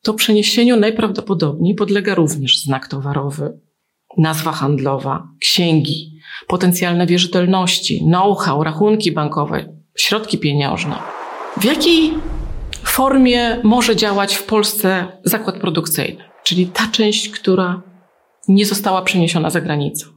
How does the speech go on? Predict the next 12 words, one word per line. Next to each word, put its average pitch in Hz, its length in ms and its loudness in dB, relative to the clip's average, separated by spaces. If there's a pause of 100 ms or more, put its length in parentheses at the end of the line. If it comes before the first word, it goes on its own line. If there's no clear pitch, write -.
(340)
Zagraniczna 214 560 2
spółka 170 540 0
po 196 120 -6
wpisaniu 185 500 0
do 170 100 4
rejestru 175 720 0 (280)
za 214 200 0
granicą, 185 760 0
a 190 60 0
nawet 208 300 2
w - 180 -8
trakcie 202 600 -2